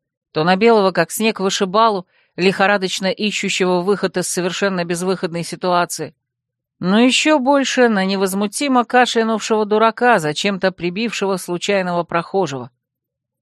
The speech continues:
Правда, переглядывались они недолго. Со стороны кухни что-то загремело, задребезжало, потом звучно грохнуло, будто кто-то со злостью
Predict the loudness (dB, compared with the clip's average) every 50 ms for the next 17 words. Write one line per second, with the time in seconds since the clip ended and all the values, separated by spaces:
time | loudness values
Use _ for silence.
0 | _ _ _ _ _ _ _ _ 0 2 2 2 2 -2 -2 0 -2 -2 0 2
1 | 4 4 4 4 4 2 2 0 0 0 0 2 2 2 0 0 -2 -2 -2 -4
2 | -4 -4 -6 -10 -12 -12 _ _ _ _ _ _ _ _ _ _ _ _ -4 -4
3 | -4 0 2 2 4 4 4 2 0 -2 -4 -4 -4 -4 -6 -4 -2 -2 -2 -2
4 | -2 -2 -2 -2 -2 0 0 -2 0 2 2 2 4 4 4 2 0 -2 -4 -4
5 | -4 -4 -4 -4 -4 -2 2 4 4 4 4 2 0 _ _ _ _ _ -2 0
6 | 2 4 2 2 2 0 0 -2 -2 -2 -2 -4 -2 0 0 0 0 0 0 -2
7 | -2 0 0 -2 -2 -4 -4 -4 -6 -2 -2 -2 -2 -2 -2 0 0 0 0 0
8 | -2 -2 -2 -4 -2 -2 -2 -2 -2